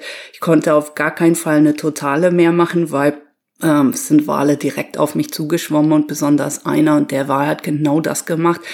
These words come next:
was eigentlich, äh, das ist, was man vermeiden sollte. Der Wal ist auf mich zugekommen, hat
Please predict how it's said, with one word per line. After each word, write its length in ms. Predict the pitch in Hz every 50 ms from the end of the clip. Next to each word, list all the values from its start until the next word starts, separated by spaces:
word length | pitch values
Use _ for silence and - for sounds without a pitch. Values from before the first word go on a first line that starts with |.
| - - - - - - _
was 280 | 143 147 143 - - -
eigentlich, 600 | 147 147 156 156 156 147 147 - - - - -
äh, 340 | 156 143 139 139 139 131 - - -
das 280 | - 143 147 - -
ist, 360 | - - 175 165 156 - - - - - - - _
was 200 | - 147 147 -
man 200 | 165 156 151 151
vermeiden 720 | 147 - - 147 143 143 135 139 151 175 202 220 233 226
sollte. 500 | 190 196 196 202 214 214 233 247 254 240 247 - - - - - - - _
Der 160 | - 160 160 147
Wal 220 | 151 156 175 190
ist 120 | 202 185
auf 160 | 185 165 156 -
mich 200 | 170 151 - -
zugekommen, 800 | - 202 208 202 233 220 226 - 196 220 220 226 220 208 - 175
hat 120 | 196 -